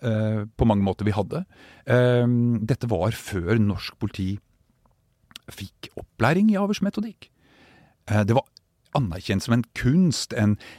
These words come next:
en, en, noe du tilegnet deg, en ferdighet, eh, som bare var mulig å tilegne seg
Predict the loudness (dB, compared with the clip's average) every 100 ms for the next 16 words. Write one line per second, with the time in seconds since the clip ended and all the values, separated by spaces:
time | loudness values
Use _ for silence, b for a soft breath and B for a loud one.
0 | B -2 2 2 4 2 0 -2 -4 -6
1 | -4 -4 -4 -2 0 0 2 0 -2 -4
2 | -2 -2 -4 -8 _ -8 -8 -4 0 0
3 | 0 0 0 0 -4 0 4 4 2 -4
4 | -6 -8 -2 -4 -4 -6 -4 -4 -6 -6
5 | -2 -2